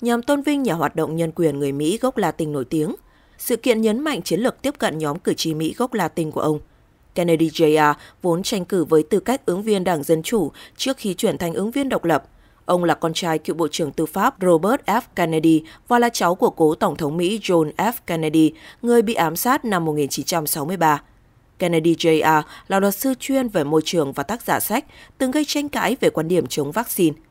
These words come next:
Ông hiện chỉ chính thức có tên trên phiếu bầu Tổng thống vào tháng mười một ở bang Utah và Michigan. Tuy nhiên, chiến dịch tranh cử của ông và Ủy ban Hoạt động Chính trị American Values hai nghìn không trăm hai mươi tư cuối tuần qua thông báo họ đã thu thập đủ chữ ký để ghi danh vào phiếu bầu ở mười bang khác.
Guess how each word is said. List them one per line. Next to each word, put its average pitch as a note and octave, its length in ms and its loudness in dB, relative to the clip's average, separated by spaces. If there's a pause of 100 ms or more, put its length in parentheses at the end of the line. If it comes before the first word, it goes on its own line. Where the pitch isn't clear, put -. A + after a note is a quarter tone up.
(340)
Ông F#3 160 0
hiện F#3 220 2
chỉ E3+ 140 -4
chính E3 200 -4
thức D4 200 -2
có D#3+ 100 2
tên F3+ 260 0
trên E3+ 200 -2
phiếu E3 140 0
bầu F#3 240 2
Tổng D#3 200 -2
thống F3 200 -2
vào A3 120 -2
tháng E3+ 200 -4
mười A3 100 -2
một D#3 200 0
ở C#3+ 120 -2
bang D#3+ 260 -4
Utah D#3 400 0
và C#3+ 80 -2
Michigan. D3 460 -2 (460)
Tuy F#3 100 -2
nhiên, F3+ 240 4
chiến F#3 160 -2
dịch B3 180 -4
tranh C4+ 180 -4
cử G#3+ 180 2
của - 120 0
ông D#3+ 180 4
và D#3 100 2
Ủy D3 180 2
ban D#3 220 0
Hoạt E3 200 -6
động D#3+ 160 -4
Chính D3+ 180 -6
trị - 320 -4
American D#3 600 0
Values D#3 460 4 (260)
hai F#3+ 180 -4
nghìn F3 180 0
không D#3 200 -4
trăm D3+ 220 -4
hai E3 100 -4
mươi D#3 100 -2
tư D#3 320 0
cuối E3 180 0
tuần F3 240 -4
qua D#3+ 220 -2
thông D3+ 200 -6
báo D#3 260 0 (280)
họ A#3 160 0
đã B3 120 0
thu D4 180 -2
thập G#3+ 220 -4
đủ E3 200 0
chữ F3+ 160 -6
ký F#3+ 300 -2 (280)
để E3+ 120 4
ghi D#3+ 180 4
danh E3 260 -4
vào E3+ 160 -4
phiếu G3+ 220 -4
bầu G3 240 0
ở D3+ 140 -2
mười D3 200 -2
bang D3+ 200 -4
khác. A3 260 -2